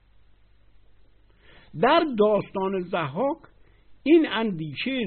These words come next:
زردشت که اهریمن باشد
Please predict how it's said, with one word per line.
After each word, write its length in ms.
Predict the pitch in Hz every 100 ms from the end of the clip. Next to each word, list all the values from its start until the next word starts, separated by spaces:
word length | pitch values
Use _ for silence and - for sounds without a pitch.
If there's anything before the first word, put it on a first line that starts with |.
| 151
زردشت 840 | 165 147 147 247 - - - - - - - - - - - - - -
که 100 | 160 170
اهریمن 560 | 165 151 165 147 139
باشد 400 | 127 120 - 151